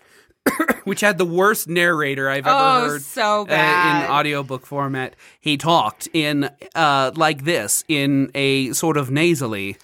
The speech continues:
Speaker 2: Can you say
Speaker 1: um,
Speaker 2: vagina like that?
Speaker 1: vagina.
Speaker 2: Can you
Speaker 1: He
Speaker 2: say penis?
Speaker 1: Penis.
Speaker 2: Yeah, it's bad.
Speaker 1: He was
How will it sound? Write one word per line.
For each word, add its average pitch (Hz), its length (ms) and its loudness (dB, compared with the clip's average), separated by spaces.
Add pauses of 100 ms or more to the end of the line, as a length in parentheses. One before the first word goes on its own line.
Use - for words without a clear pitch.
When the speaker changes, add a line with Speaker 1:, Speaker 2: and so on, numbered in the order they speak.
(140)
Speaker 2:
Can 269 140 -2
you 277 100 -2
say 294 120 -2
Speaker 1:
um, 254 160 2
Speaker 2:
vagina 180 380 -4
like 202 260 -6
that? 202 260 -4 (240)
Speaker 1:
vagina. 143 760 0 (400)
Speaker 2:
Can 254 140 -6
you 170 80 4
Speaker 1:
He - 40 2
Speaker 2:
say 233 200 -2
penis? 202 600 -8
Speaker 1:
Penis. - 680 -2
Speaker 2:
Yeah, 196 160 0
it's 196 140 -6
bad. 156 280 -6
Speaker 1:
He 185 160 -2
was 160 240 0